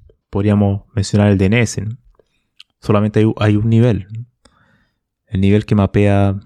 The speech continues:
el dominio a un I P. El otro nivel es de la indirección de, a nivel de puntero. Un puntero en dirección de memoria que apunta a un valor decimal. Es un nivel.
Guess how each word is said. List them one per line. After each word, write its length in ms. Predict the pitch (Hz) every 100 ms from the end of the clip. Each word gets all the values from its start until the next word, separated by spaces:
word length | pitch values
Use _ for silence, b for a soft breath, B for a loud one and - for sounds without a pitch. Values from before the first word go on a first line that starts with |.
| - -
el 140 | 104 98
dominio 540 | 95 123 120 117 147
a 100 | -
un 120 | 101 98
I 80 |
P. 240 | - 87 - - _ _ _ _ _ _ _ _ _ _ - _ -
El 240 | 101 101
otro 180 | 101 107
nivel 280 | 104 104 104
es 80 |
de 200 | 101 95
la 140 | 92 92
indirección 720 | 92 95 - - 107 104 98
de, 100 | 98
a 100 | -
nivel 160 | 101 98
de 80 | -
puntero. 560 | 110 107 147 98 98 _
Un 140 | 107 98
puntero 340 | 92 92 107
en 60 | 101
dirección 480 | 104 95 - 101 98
de 180 | 98
memoria 460 | 98 107 123 120 120 - b b b -
que 100 | 98
apunta 320 | 107 101 101
a 20 |
un 80 | 98
valor 420 | 98 101 104 101 - -
decimal. 580 | - - 101 87 92 _ _ _ _ _ _ _ _ _ _
Es 200 | 107 -
un 80 | 110
nivel. 340 | 110 104 98